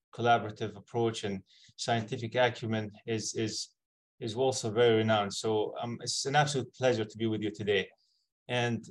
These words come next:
uh, to be with our audience. I know you've got a really fantastic and diverse audience. So I'm gonna try and be basic, but also take it a little deeper into the details. So th-, these are my own opinions, by the way.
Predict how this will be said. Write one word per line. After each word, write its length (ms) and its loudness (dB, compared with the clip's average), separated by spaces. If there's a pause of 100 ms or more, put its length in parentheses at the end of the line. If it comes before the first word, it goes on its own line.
uh, 300 -4
to 100 -8
be 100 -2
with 120 4
our 140 6
audience. 540 4
I 40 -4
know 120 0
you've 100 -2
got 100 4
a 140 2 (160)
really 240 -2
fantastic 640 -2
and 140 -4
diverse 520 0
audience. 400 4
So 80 -4
I'm 120 -2
gonna 180 2
try 300 4
and 100 -2
be 140 -2
basic, 480 0
but 100 -2
also 280 -2
take 280 -4
it 140 -10
a 20 -4
little 320 0 (580)
deeper 380 4
into 220 0
the 100 -2
details. 640 0 (500)
So 520 2
th-, 300 -14
these 220 6
are 60 6
my 140 6
own 180 6
opinions, 480 0
by 180 4
the 100 0
way. 320 0